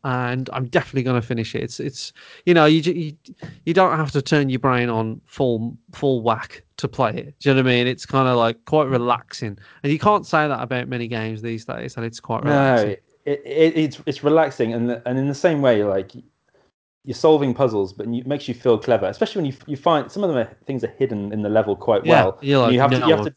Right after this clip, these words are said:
Speaker 2: you have
Speaker 1: found
Speaker 2: to
Speaker 1: this but
Speaker 2: switch,
Speaker 1: me."
Speaker 2: switch a series of switches, and then you manage to find it. Oh, here's the piranha one you were talking about. Yeah, but, like, yeah, the, yeah, I think though that makes, uh,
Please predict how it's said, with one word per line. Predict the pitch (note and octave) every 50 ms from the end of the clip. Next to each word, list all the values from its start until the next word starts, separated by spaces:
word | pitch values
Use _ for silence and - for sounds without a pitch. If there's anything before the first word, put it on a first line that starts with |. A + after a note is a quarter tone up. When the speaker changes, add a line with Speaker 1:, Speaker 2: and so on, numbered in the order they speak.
| - B2+
Speaker 2:
you | A#2
have | - G#2
Speaker 1:
found | -
Speaker 2:
to | -
Speaker 1:
this | C#3+ C3 B2 -
but | - - A2+ - -
Speaker 2:
switch, | - - D#3 A2+
Speaker 1:
me." | G#2 G2+ F#2+ F#2 G2+ D3
Speaker 2:
switch | C#3 - G3 F#3 F#3 -
a | C#3
series | - - F#3 F3+ E3+ D#3+
of | D3+ D3+
switches, | - - D#3 D3+ D3+ - - G#2+ G2+ G2+ G2 A2+
and | A#2 A2 A2
then | A2+ A2 A2 A2
you | A2
manage | A#2 A#2+ A#2+ A2+ G#2+
to | - A2+
find | - A#2+ A#2 A2+ G#2+
it. | F#2 F#2 - _ _ _ _ -
Oh, | - C#3
here's | C#3+ D3
the | C#3 B2+
piranha | - - B2+ A#2+ A2+ G#2+
one | G#2 G2
you | G#2 G#2+
were |
talking | G2+ - A#2 A2
about. | F#2 F2 - - _ _ _ -
Yeah, | B2 G#2+ F#2 - - _ _ _
but, | - E3 D#3
like, | D#3 E3 D#3+
yeah, | F3 F#3
the, | E3+ F3+ - - _ _ _ _ _ _ _ _ _
yeah, | - F3+ C#3+ - -
I | C#3 C3+
think | C3 - F3 D3+ C3+
though | C#3 D3+ D3 C#3+ C#3+
that | C#3+ C#3+ C3+ D3 D3 C#3 -
makes, | C#3 C#3 - - - - - -
uh, | C#3+